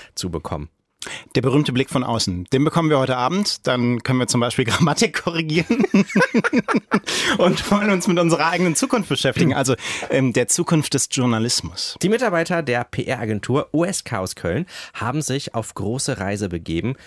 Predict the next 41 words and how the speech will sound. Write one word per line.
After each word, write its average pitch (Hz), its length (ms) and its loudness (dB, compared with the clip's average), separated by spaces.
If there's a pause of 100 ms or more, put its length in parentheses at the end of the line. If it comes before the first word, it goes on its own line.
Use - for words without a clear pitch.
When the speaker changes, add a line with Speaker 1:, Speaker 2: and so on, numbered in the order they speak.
(380)
Speaker 1:
und 113 240 -4
sich - 240 -8
auch 110 200 -6 (100)
auf 104 120 -8
die 104 120 -6
Suche 127 240 -4
nach 107 120 -4
dem 104 140 -4
Journalismus 104 480 -4
der 98 160 -4
Zukunft - 580 -8 (160)
gemacht. - 500 -8
Sie 123 200 -4
haben 165 140 0
fünfundzwanzig 202 500 -2
Köpfe 165 240 -4
des 139 240 -4
Journalismus 127 640 -4
interviewt 165 560 -2 (360)
und 131 200 0
sie 131 140 -4
zur 123 280 -2
Zukunft - 420 -6
der 110 100 -2
Branche 92 420 -4
befragt. 82 580 -8
Und - 240 -8
herausgekommen 101 720 -6
ist - 120 -8
ein 92 260 -4
Besuch 90 460 -8 (220)
oder 92 120 -4
ein 85 140 -4
Buch 135 300 -8
mit 98 120 -4
dem 95 120 -4
Titel 131 360 -4 (240)
Übermorgen. 80 560 -4 (420)
Speaker 2:
Kleiner 131 280 2
Disclaimer 160 560 0
vom 143 160 0